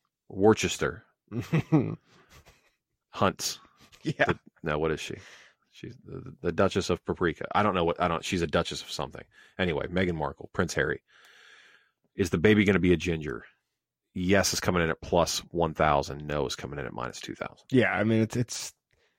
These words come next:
Speaker 2: no. Uh, Meghan Markle has to, has to have the ginger gene. Um, if she does not it's impossible. Even if she does, it's a twenty-five percent chance. So,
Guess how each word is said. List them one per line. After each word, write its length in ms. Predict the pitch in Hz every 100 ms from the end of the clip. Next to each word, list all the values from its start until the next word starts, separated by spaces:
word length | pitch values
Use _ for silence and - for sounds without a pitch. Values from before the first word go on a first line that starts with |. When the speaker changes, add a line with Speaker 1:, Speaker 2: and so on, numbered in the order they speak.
| _ _ _
Speaker 2:
no. 340 | 123 120 90 104 - _
Uh, 280 | 107 107 104
Meghan 340 | 110 113 117
Markle 320 | 110 113 113 113
has 380 | 110 107 -
to, 340 | - 110 101 113 - _ _ _ _
has 280 | 120 113 -
to 100 | 107
have 520 | 113 104 101 90 - _ _ _ _ _ _ 120
the 500 | 113 107 101 98 98 - _ _
ginger 360 | 117 120 110 104
gene. 480 | 104 110 101 101 - _ _ _ _ -
Um, 520 | 98 95 95 98 117 _ -
if 160 | 117 -
she 240 | - 120
does 280 | 110 107 107
not 440 | 110 104 101 95 - _ _ _ -
it's 180 | 107 -
impossible. 640 | 101 120 107 110 110 107
Even 220 | 107 107
if 80 | 107
she 140 | - 110
does, 520 | 101 104 104 101 - - - _ _
it's 180 | 110 -
a 40 |
twenty-five 520 | - 110 104 - 101
percent 340 | 90 - 101 71
chance. 480 | 107 87 90 - - _ _ _ _ _
So, 400 | - 101 92